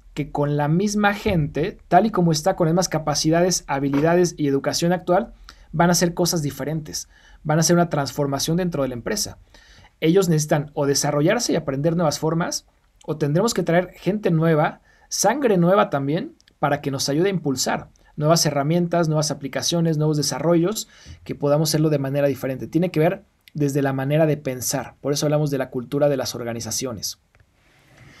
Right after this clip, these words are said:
Tiene que ver, sí, con sistemas correctos. Sistemas a nivel de tecnología, sí, pero también a nivel de procesos. Cuando hablamos de sistemas, son todos los procesos involucrados, justamente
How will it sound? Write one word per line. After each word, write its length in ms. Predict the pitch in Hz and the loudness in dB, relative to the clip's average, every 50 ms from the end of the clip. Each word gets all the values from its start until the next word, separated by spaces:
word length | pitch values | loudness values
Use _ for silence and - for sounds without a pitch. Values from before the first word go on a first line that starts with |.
| - - - - - | -20 -20 -20 -20 -6
Tiene 240 | - 196 220 226 220 | -4 0 0 0 2
que 80 | 208 | 2
ver, 140 | 196 202 196 | 2 2 2
sí, 380 | 196 - 214 233 269 330 - - _ _ _ _ | 0 0 -2 -2 -4 -4 -8 -14 _ _ _ _
con 180 | - 160 160 147 | -4 -2 -2 0
sistemas 420 | 151 143 - - 165 170 170 165 | -2 -2 -2 0 0 0 0 0
correctos. 560 | - 151 147 - 156 151 - 104 95 - - _ _ _ _ _ _ _ _ _ _ | -2 -2 -2 -2 -2 -4 -6 -10 -10 -12 -14 _ _ _ _ _ _ _ _ _ _
Sistemas 680 | - - 151 147 - - 202 208 220 240 254 - - - | -4 -2 -2 -2 -2 -2 -2 0 2 0 0 0 -4 -6
a 120 | - 151 143 | -6 -2 -2
nivel 200 | 147 143 156 175 | 0 2 2 0
de 80 | 196 | 0
tecnología, 540 | 190 - 143 147 139 135 135 131 - 151 156 | 0 -2 -4 -4 -4 -4 -6 -4 -2 -2 0
sí, 340 | 147 - 127 139 165 - - _ _ _ _ _ _ _ _ _ _ _ | 0 0 -2 -4 -6 -6 -10 _ _ _ _ _ _ _ _ _ _ _
pero 180 | - 147 147 143 | -4 -2 -2 -2
también 260 | 147 151 147 160 170 | 0 0 2 2 2
a 40 | 175 | 4
nivel 220 | 170 151 151 160 | 4 4 2 2
de 100 | 165 175 | 2 0
procesos. 640 | 156 - 143 127 120 - - 143 143 - - - - | 0 -2 -4 -4 -2 -4 -6 -6 -6 -6 -8 -10 -10
Cuando 200 | - 131 131 139 | -8 -6 -2 0
hablamos 180 | 156 180 208 208 | 0 0 0 0
de 40 | |
sistemas, 380 | 165 147 139 - 180 185 190 170 | -2 -2 -4 -4 -2 -2 -2 0
son 180 | - 165 165 165 | 0 0 0 0
todos 120 | 196 190 | 2 0
los 120 | 196 190 | 0 0
procesos 600 | - _ - 147 139 135 - 160 160 170 180 175 - | -4 _ -4 -4 -4 -2 -2 -4 -4 -2 -4 -4 -4
involucrados, 600 | 143 131 135 127 123 120 - - 156 151 127 - | -4 -4 -4 -6 -6 -6 -4 -2 -2 -2 -2 -2
justamente 520 | 151 143 147 151 156 160 147 180 175 175 | -6 -4 -4 -2 -4 -2 -2 -4 -6 -6